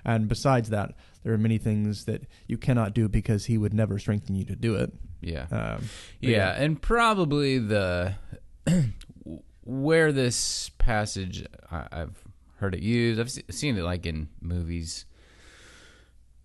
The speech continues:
Speaker 2: poorly made Christian movies, <laughs> where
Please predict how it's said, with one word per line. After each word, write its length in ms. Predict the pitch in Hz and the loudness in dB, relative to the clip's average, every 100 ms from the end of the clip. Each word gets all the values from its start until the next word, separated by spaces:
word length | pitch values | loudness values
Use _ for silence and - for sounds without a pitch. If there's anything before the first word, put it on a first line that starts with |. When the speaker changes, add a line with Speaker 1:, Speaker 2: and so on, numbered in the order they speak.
| - - - - | -20 -20 -6 2
Speaker 2:
poorly 300 | 104 95 90 | 2 4 0
made 220 | 87 80 | 0 -2
Christian 320 | 90 - 92 | -4 -4 -4
movies, 360 | 90 90 90 90 | -2 0 -2 -4
<laughs> 440 | - - - - | -6 -4 -2 2
where 720 | 143 143 131 123 120 117 151 | 4 6 8 6 6 4 2